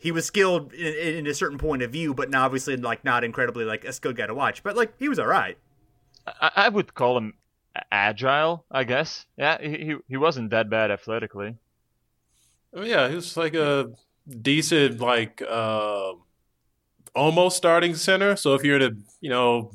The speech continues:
Speaker 3: bad team, he could start for you. But if you're a good team, he come off the bench, which is,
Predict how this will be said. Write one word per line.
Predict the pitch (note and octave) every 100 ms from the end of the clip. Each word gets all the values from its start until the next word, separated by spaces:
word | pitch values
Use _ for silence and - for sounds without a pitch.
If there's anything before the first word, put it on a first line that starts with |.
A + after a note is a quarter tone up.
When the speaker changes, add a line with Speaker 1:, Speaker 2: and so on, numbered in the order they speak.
| _
Speaker 3:
bad | B2+ C3 C3+ C3+
team, | C#3+ C#3+
he | C3
could | C3+
start | - C3+ C3+
for | C#3+ C#3
you. | D3
But |
if | A#2
you're | B2 A#2+
a |
good | A2+ C3 -
team, | C#3 C3+ C3+
he | C3+
come | - D3
off | C#3+
the | D#3+
bench, | F3+ C3 G2 - A2
which | A2+ A2+
is, | A#2 A2+ -